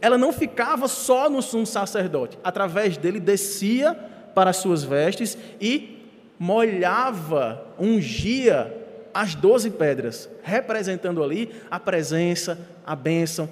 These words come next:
e a aprovação de Deus para com o seu povo, para com todas aquelas doze tribos. E aqui, diz o texto, é como o orvalho do Hermon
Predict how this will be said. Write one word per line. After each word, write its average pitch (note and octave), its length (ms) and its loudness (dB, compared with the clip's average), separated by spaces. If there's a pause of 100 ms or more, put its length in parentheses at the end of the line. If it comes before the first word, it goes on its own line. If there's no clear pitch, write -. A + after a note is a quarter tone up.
(140)
e E3+ 80 0
a E3+ 80 2
aprovação G3+ 640 0
de G3 100 -2
Deus E3 300 -2
para G3 220 -4
com G#3+ 220 -6
o G#3+ 80 -12
seu A#3+ 360 4 (320)
povo, G3 420 4
para F#3+ 300 -4
com G#3+ 160 -4
todas A#3+ 640 2
aquelas F#3+ 560 -2 (240)
doze E3 420 2 (280)
tribos. F#3 520 -2 (260)
E G#3 100 4
aqui, A3 440 0 (160)
diz G#3 220 -4
o G#3+ 80 -2
texto, A3+ 460 2 (320)
é F#3+ 100 2
como A#3+ 320 2
o A3+ 80 6
orvalho G3 640 0
do A3+ 140 2
Hermon F3+ 480 0